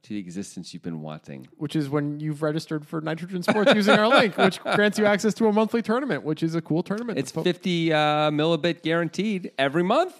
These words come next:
Speaker 2: Yeah.
Speaker 1: yo.
Speaker 2: Last Sunday of every month, you could, you could check that out. You could check out the sports betting, the casino games.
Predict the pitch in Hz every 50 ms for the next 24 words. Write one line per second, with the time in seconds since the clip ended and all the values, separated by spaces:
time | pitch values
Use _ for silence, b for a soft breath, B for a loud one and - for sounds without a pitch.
0 | - - 180 196 226 277 294 370 226 - - 165 165 180 185 - - 202 196 196
1 | 196 196 196 196 190 185 185 196 226 214 - 202 185 160 - 175 156 147 156 _
2 | 180 175 - 156 135 - - 185 180 - - 180 175 180 180 185 190 202 208 208
3 | 185 - - 175 156 165 160 156 143 - - 175 185 175 - - 190 190 190 185
4 | 175 170 156 135 - - 180 180 185 185 175 180 180 185 190 202 208 - -